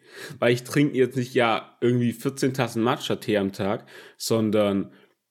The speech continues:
eine. Und ich brauch also logischerweise nach Adam Riese mal Pi auch nur ein Teelöffel Honig. Das ist aber so ein riesiges Honigbottle-Ding, Alter, das geht niemals leer.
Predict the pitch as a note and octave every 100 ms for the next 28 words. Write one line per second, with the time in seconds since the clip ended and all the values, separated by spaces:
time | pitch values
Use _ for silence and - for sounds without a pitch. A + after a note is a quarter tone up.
0 | _ _ - A#2 A2 F2+ - - - _
1 | _ - B2+ C3+ A#2+ A2 - A2+ A2+ A2
2 | G#2 A2 G#2+ - - A#2 A#2 A2+ A2+ G2+
3 | G#2 A2+ C3+ A2+ G#2+ A2 G#2+ A2+ A2 B2+
4 | A2+ - B2 C#3+ C#3+ - - _ A2+ A2
5 | A#2+ A#2 - A#2+ E3+ D3 D3 A#2+ A#2 C3
6 | C3+ B2+ G#2 F2+ - - _ _ B2+ B2+
7 | B2+ B2+ B2 A2 - C3 B2+ E3+ D#3 B2+
8 | A#2+ A#2 - C#3 E3+ C3 - - A#2+ G#2
9 | A2 G2 A2 A#2+ A2+ A#2 B2 A2 - B2+
10 | D#3+ D#3+ B2+ G#2 G2+ G2 A2+